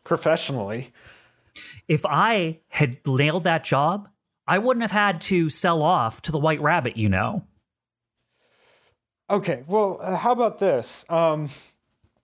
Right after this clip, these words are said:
Speaker 1: we are on a contract right now, um, trying to figure out what's going on in the settlement. Um, if you can help us, maybe I can, uh, maybe I can share some of the profits with you.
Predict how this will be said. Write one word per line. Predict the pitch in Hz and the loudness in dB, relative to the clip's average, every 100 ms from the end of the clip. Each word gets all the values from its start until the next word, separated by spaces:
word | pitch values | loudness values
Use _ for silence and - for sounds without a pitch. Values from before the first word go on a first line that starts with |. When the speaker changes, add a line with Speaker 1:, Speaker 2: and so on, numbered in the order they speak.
| _ _ - - | _ _ -18 -8
Speaker 1:
we | 165 151 220 226 | -2 0 0 2
are | 151 147 139 | 2 2 2
on | 147 151 | 0 -2
a | 131 | -2
contract | - 151 135 - 139 123 - | -2 -2 -2 -2 0 0 -2
right | 135 120 | -2 -2
now, | 127 151 170 120 120 139 - - _ - | -2 0 0 0 -4 -6 -14 -20 _ -6
um, | 147 147 131 131 | -2 0 0 -4
trying | 117 185 160 147 | -4 0 2 0
to | |
figure | - 180 147 156 | -2 -2 0 0
out | 139 | 2
what's | 151 147 | -2 -2
going | - 160 143 | 0 2 2
on | 143 131 127 120 _ - | 0 0 -2 -10 _ -10
in | 139 | -8
the | 117 | -6
settlement. | - - 175 156 113 101 - _ _ _ _ _ | -6 0 2 2 -2 -8 -12 _ _ _ _ _
Um, | 147 151 139 139 - _ _ - | -2 0 0 -4 -10 _ _ -6
if | |
you | 190 | -2
can | 196 | -2
help | 160 185 180 175 | 0 -2 0 0
us, | 196 - - | 0 0 -2
maybe | 180 180 196 196 190 | 0 2 2 2 2
I | 185 185 | 2 2
can, | 185 180 165 | 0 -2 0
uh, | 165 165 160 156 - - | 2 2 2 -2 -12 -10
maybe | 165 175 175 180 | -2 0 4 2
I | |
can | 165 170 | 2 -2
share | - 170 165 160 | -2 2 2 0
some | - 165 | -2 0
of | 156 135 | 0 -2
the | 139 | -2
profits | 165 160 156 143 - | 0 0 0 -4 -4
with | 117 - | -8 -8
you. | 104 - | -12 -14